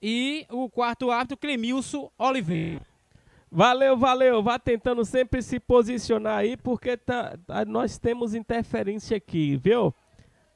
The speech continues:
Speaker 2: Nós temos interferências, vamos seguindo, Elisandro Jesus, Juninho Botinha, valeu, valeu, vamos seguindo, já girou a bola na esquerda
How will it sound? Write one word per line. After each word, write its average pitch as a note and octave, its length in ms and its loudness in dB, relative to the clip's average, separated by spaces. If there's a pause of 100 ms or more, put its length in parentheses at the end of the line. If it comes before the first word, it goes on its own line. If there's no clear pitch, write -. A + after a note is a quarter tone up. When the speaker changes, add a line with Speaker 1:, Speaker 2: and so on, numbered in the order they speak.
(180)
Speaker 2:
Nós G3 280 -4
temos C4 360 2
interferências, A#3+ 920 0
vamos A3+ 280 0
seguindo, A#3 640 0
Elisandro A3 680 2
Jesus, G#3 640 2
Juninho A3+ 340 -2
Botinha, A3 880 -2 (440)
valeu, G#3+ 360 0
valeu, G#3+ 400 2
vamos G#3+ 540 0 (420)
seguindo, G#3 600 2
já G#3+ 300 -2
girou A#3 640 6 (260)
a - 80 -8
bola G#3+ 300 4
na G#3+ 160 0
esquerda G#3+ 880 2